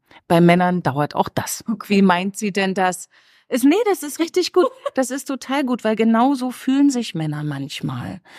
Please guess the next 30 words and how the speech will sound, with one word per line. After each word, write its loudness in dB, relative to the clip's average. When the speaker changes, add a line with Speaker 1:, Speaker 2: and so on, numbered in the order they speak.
Speaker 1:
Sie 0
sind, 2
ähm, 2
die -2
sind 4
nicht 0
mittendrin 0
in 2
ihrer -2
Familie, -2
sie -2
sind 2
irgendwie 2
dabei, 0
so 0
Zaungäste. 0
Die -2
gehen 4
vielleicht -2
ganz -2
viel 0
arbeiten, 2
kommen, 2
gehen 2
früh, 2
ne, 4
kommen 0
Speaker 2:
Mhm. 0
Speaker 1:
spät, 2
ähm, 6